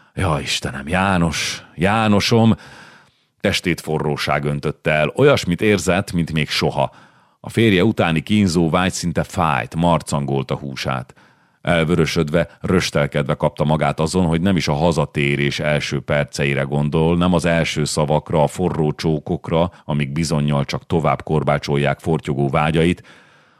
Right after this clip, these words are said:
hanem bizony a pillanatra, mikor végre felcipeli őt férje a szobába, s kettesben maradnak, amikor letépi róla a ruhát, s magához öleli,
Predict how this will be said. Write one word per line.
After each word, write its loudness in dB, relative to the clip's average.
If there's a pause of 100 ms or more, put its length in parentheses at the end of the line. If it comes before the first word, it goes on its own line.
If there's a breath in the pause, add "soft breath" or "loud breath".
(220 soft breath)
hanem 0
bizony 2
a -2
pillanatra, 2 (140)
mikor -4
végre 0
felcipeli -2
őt -2
férje -2
a -2
szobába, 0
s -14
kettesben -4
maradnak, -4 (520 soft breath)
amikor -2
letépi -2
róla 0
a 2
ruhát, 0
s -8
magához 0
öleli, -2